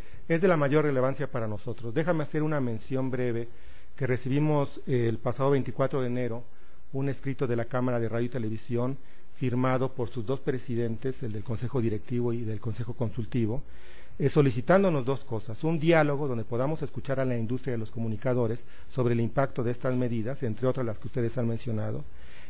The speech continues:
y también una posposición de la entrada en vigor. Y déjame decirte que ya hemos acordado los comisionados, eh,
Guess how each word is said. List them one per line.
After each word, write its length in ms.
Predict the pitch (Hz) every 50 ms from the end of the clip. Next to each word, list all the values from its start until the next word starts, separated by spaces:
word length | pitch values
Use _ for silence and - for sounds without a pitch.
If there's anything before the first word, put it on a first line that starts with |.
| -
y 100 | - 156
también 360 | - 175 160 151 143 160 165 170
una 220 | 170 170 151 -
posposición 560 | 147 127 - - 127 104 117 110 - 135 131
de 80 | 127 120
la 80 | 110
entrada 300 | 110 110 - 113 110 110
en 80 | 117 113
vigor. 300 | 117 131 131 156 165 160 - - - - - - - -
Y 60 | 120
déjame 280 | 139 147 156 175 175
decirte 380 | 151 131 - 156 147 - - 135
que 140 | - 131 107
ya 120 | 123 135
hemos 240 | 156 165 131 123 -
acordado 480 | 147 123 - 127 113 120 127 127 135 123
los 140 | 123 123
comisionados, 800 | - - 127 120 113 - - 120 120 120 117 107 104 110 - - - - - - - - - - - -
eh, 500 | 160 123 120 120 117 117 117 117 -